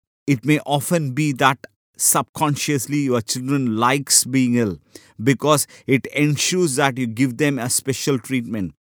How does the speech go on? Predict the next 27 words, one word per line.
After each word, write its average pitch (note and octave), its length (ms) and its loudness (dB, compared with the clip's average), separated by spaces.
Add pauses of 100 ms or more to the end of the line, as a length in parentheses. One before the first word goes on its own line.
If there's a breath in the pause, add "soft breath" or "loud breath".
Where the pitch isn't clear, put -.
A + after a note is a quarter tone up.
(140)
Thus, A#2 500 0 (460 loud breath)
here D#3+ 280 6
is B2+ 200 2
what C#3+ 320 0 (320)
you C3 180 2
need C#3+ 300 0
to A#2+ 100 -2
do. A#2 360 0 (540)
Make C#3 300 2
sure F3 360 0 (260)
you A#2+ 100 0
treat E3 340 -4
your D#3 120 2
children C#3+ 480 -2 (100)
as C#3+ 400 0
normally D3+ 480 -2
as C#3 320 -2
possible C3 580 -2 (140)
when B2 240 -2
they B2+ 140 0
are B2 80 0
ill. A#2 220 2 (360)
Of - 220 -6
course, D#3 340 2 (380)
during D#3 320 4
such - 420 -4
periods, D#3 480 0